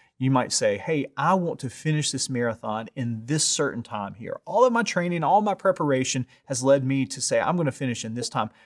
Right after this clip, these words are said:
But you never run the race before. You, you don't know all the turns. You don't know the twists. You don't know the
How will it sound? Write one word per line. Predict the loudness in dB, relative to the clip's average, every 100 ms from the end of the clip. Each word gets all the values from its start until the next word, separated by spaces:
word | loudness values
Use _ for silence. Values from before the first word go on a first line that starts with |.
| _
But | 2 8
you |
never | 8 8
run | 4 4
the | 2
race | 0 0
before. | -8 -14 _ _ _ _ _ _ _ _ _ -6
You, | -2
you | 2
don't | 2 2 2
know | 2 4 6
all | 4 2
the | 0
turns. | -2 -2 0 -2
You | -4
don't | -2
know |
the | -2
twists. | 0 0 0
You | -2
don't | -2 -2
know | 0
the | 2